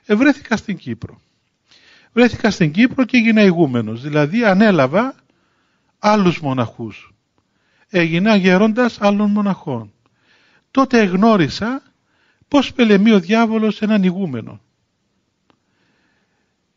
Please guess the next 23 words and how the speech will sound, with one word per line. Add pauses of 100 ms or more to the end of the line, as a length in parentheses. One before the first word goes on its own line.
(260)
Τότε (640)
για
πρώτη
φορά
κατάλαβα
τη
θέση
του
ηγουμένου (1080)
και
είδα
πώς
πολεμείται
ένας
ηγούμενος,
διότι
ο
διάβολος (580)
δεν
πολεμεί
μόνο
τον
υποτακτικό,